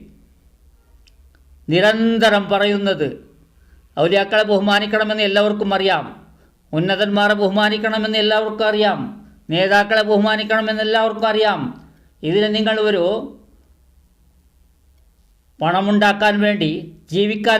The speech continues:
വേണ്ടി, മൂന്ന് നേരം കഞ്ഞി കുടിച്ച് പോകാൻ വേണ്ടി ഇതിനെ തന്നെ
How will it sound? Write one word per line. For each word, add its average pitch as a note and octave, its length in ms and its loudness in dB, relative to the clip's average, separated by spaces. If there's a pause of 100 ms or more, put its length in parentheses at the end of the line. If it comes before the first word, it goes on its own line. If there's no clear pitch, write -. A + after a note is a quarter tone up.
വേണ്ടി, G3+ 260 0 (1200)
മൂന്ന് G3+ 280 0
നേരം A3 340 2
കഞ്ഞി G3 240 -2
കുടിച്ച് G#3+ 280 0 (140)
പോകാൻ G#3+ 400 2
വേണ്ടി G#3 200 0 (100)
ഇതിനെ G#3 280 -2
തന്നെ G#3 180 -2